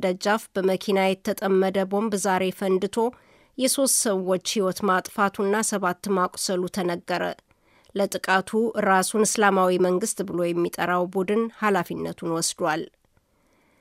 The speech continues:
ከጎረቤት ካሜሩን ጋር በጽንፈኛው እስላማዊ ቡድን ቦኮ ሐራም አንጻር የሀገሮቻቸውን የጸጥታ ትብብር ለማጠናከር እቅድ እንዳላቸው የገለጹት የናይጄሪያ ፕሬዝደንት መሐማዱ ቡሃሪ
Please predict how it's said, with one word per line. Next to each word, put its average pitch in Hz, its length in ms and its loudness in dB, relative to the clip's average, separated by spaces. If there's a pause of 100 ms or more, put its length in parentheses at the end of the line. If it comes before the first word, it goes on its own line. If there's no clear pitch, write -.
(180)
ከጎረቤት 202 720 4
ካሜሩን 196 500 2
ጋር 190 220 2
በጽንፈኛው 196 720 2
እስላማዊ 185 580 2
ቡድን 190 380 0
ቦኮ 196 300 0
ሐራም 196 360 4
አንጻር 196 440 2
የሀገሮቻቸውን 196 1120 0
የጸጥታ - 480 -2 (140)
ትብብር 190 500 -2
ለማጠናከር 190 960 0 (380)
እቅድ 233 360 0
እንዳላቸው 180 720 0
የገለጹት 180 640 -2
የናይጄሪያ 180 640 2
ፕሬዝደንት 190 580 -2
መሐማዱ 185 580 0
ቡሃሪ 196 380 0